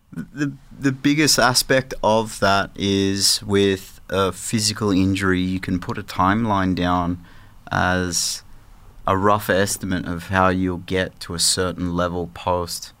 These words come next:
um, post injury. With mental health, there is no timeline. Everyone's gonna be varying,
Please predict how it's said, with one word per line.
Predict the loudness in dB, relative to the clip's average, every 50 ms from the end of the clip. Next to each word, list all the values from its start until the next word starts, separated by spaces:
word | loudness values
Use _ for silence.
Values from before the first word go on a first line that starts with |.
| _ -20 -20 -20 -20 -20 -20 _ _ -20 -10 -6
um, | -4 -2 -2 -2 -2 -2 0 0 -2 -2 -4 -6 -10
post | -6 -4 -4 -2 -2 -4 -2
injury. | -2 -2 -2 -2 -4 -6 -6 -8 -10 -16 -20 -20 -20 -20 -20 -20 -20 -20 -20 -16
With | -16 -6 -2 0
mental | 2 2 2 0 -2 -4
health, | 0 2 4 4 4 4 2 -2 -8 -16 -20 -20 -20 -20 -20 -20 -20 -20 -20 -20 -20 -20 -20 -12
there | -6 -2 0 2
is | 2 2 2
no | 0 0 -2
timeline. | -2 -4 -2 -2 0 0 0 -2 -2 -4 -6 -8 -10 -16 -20 -20 -20 -20 -20 -20 -20 -20 -20 _ _ _ _ _ _ _ _ _ _ _ _ _ -4
Everyone's | -4 -2 0 0 0 0 0 -2 -4
gonna | -4 -6 -6 -6
be | -6 -6 -6
varying, | -4 -4 -2 -2 0 0 0 0 0 -2 -2 -6 -10